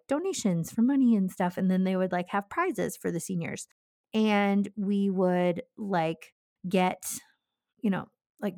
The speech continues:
a futon or a dorm fridge or a T V. And, like, as they pulled out numbers, you could go up and you could pick from the array of prizes they had.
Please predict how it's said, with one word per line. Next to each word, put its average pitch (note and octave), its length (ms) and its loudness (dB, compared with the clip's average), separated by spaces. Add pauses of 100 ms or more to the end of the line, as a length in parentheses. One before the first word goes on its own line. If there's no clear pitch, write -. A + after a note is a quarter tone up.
(460)
a A#3+ 60 -4
futon A3+ 880 4
or B3+ 500 6
a C4+ 60 4
dorm D4+ 320 4
fridge G3+ 520 2 (360)
or A#3 420 4
a A#3 40 -16
T D4 280 -4
V. B3 440 0 (360)
And, G#3 480 4
like, F#3 280 0
as F#3 440 4 (160)
they F#3+ 220 2
pulled F3+ 280 4
out E3 180 2
numbers, B3+ 480 8
you F#3+ 40 0
could F3+ 160 -2
go E3+ 160 4
up F#3+ 180 4
and F#3 100 0
you F3 60 -2
could E3+ 220 -10
pick G#3+ 260 -2
from F3+ 180 2
the E3+ 160 2 (200)
array F3 360 2
of E3 140 -6
prizes D4 440 2
they B3+ 160 4
had. A3+ 320 4